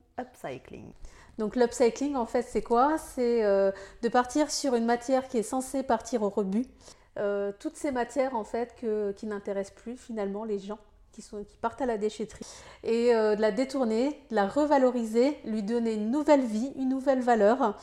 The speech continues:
Speaker 2: Je vais lui donner une valeur haut de gamme, d'où up, euh, ou surcyclage. On arrive au final avec un produit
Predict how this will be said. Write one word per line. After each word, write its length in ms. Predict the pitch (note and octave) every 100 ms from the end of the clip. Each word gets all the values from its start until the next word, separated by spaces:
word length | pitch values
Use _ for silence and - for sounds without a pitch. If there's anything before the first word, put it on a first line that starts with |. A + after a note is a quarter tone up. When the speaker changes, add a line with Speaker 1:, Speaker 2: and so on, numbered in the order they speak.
| -
Speaker 2:
Je 120 | - A3
vais 80 |
lui 120 | G#3+ G#3
donner 240 | A3+ A3+
une 80 | A3
valeur 340 | G#3 G3 G3 -
haut 80 | A#3+
de 60 |
gamme, 400 | G#3 A#3 C#4 G3+ - - - -
d'où 280 | G3+ A#3 C4+ -
up, 300 | B3+ B3+ A#3+ G3+ G#3 - - - - - -
euh, 200 | G#3 G#3
ou 120 | A3
surcyclage. 880 | G#3+ - C4 - B3 - A3 C#4+ C4 G#3 - - G#3 - - -
On 120 | A3+
arrive 320 | G#3 B3+ B3+ A#3
au 80 |
final 360 | A3+ A3+ G#3+ B3+
avec 240 | G#3 G#3
un 80 | G#3
produit 560 | G3+ - A3 G3+ A3+